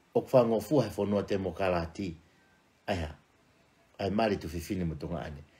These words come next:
So ko, e ai ai pa te whakaukau, ko ho o tohi mari, ko tohi mari whakareiti. Ka whakareiti,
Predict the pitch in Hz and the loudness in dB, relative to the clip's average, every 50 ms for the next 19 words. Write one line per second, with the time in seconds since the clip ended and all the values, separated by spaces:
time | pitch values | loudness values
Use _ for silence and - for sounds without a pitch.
0 | - - _ - - 311 330 330 - 262 247 254 - - - - - - _ - | -20 -20 _ -6 -2 -2 -2 0 0 -2 -2 -4 -6 -12 -20 -20 -20 -12 _ 2
1 | 220 247 247 269 392 403 427 440 427 381 370 381 277 247 - - 220 208 - 190 | 4 6 6 8 8 8 8 8 8 8 6 6 6 6 6 4 2 4 6 6
2 | 185 170 170 226 226 220 202 - - - - - _ _ _ - 151 147 165 147 | 6 6 6 6 6 6 6 4 2 -6 -18 -20 _ _ _ -2 2 4 4 4
3 | 143 139 196 175 160 143 135 135 127 127 135 147 143 139 117 104 - - 101 104 | 4 4 4 4 6 6 6 4 4 4 4 4 4 4 2 0 0 0 -4 -2
4 | 98 101 107 104 98 85 85 87 87 87 87 85 76 73 - 90 82 71 69 - | -2 0 0 0 0 -2 -2 -2 0 0 0 0 -2 -4 -6 -6 -4 -6 -8 -12
5 | - _ _ _ _ - - - 82 87 90 82 95 92 90 87 85 73 69 71 | -20 _ _ _ _ -20 -16 -8 -4 -4 -2 0 0 2 2 2 0 -2 -4 -10
6 | 71 | -14